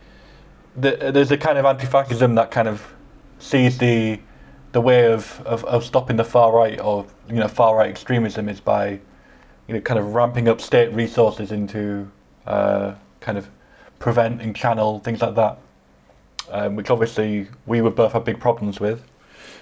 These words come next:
Um, we think, I mean, I think there's a few things about research in particular that I think is really important. It should be, uh, responsive to and a-,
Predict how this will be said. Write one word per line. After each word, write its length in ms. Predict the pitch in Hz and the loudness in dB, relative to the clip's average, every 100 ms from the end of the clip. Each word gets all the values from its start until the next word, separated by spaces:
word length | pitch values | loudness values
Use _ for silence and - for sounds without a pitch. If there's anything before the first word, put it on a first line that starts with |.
| - | 0
Um, 500 | 123 120 117 107 - _ _ _ _ _ _ _ _ _ _ _ - - - | 4 4 4 -2 -4 _ _ _ _ _ _ _ _ _ _ _ -20 -20 -2
we 160 | 123 | 2
think, 480 | 127 160 139 127 - - _ - | 4 2 2 -4 -10 -16 _ -4
I 20 | |
mean, 200 | 131 135 | 0 0
I 100 | 143 | 0
think 360 | 147 185 170 - - - - _ _ | 0 -2 -2 -14 -20 -20 -20 _ _
there's 140 | 156 151 | 0 2
a 60 | |
few 180 | 160 202 | 2 0
things 220 | 190 175 | 0 0
about 220 | 147 135 123 | 2 2 4
research 400 | 147 143 123 - | 2 2 0 0
in 60 | |
particular 420 | 123 - 127 135 131 | -4 -2 0 4 4
that 120 | 117 | 4
I 20 | |
think 140 | 127 | 0
is 100 | 123 | -2
really 160 | 127 120 | 2 2
important. 540 | 117 120 120 117 147 | 2 2 0 0 -4
It 100 | 117 | -8
should 200 | - 139 | -4 -2
be, 340 | 127 120 113 - - _ - | 0 0 0 -4 -16 _ 0
uh, 180 | 113 107 | 2 2
responsive 580 | 123 123 143 131 131 127 | -2 0 0 2 0 0
to 160 | 143 131 | 2 4
and 100 | 120 | 2
a-, 120 | 113 | 0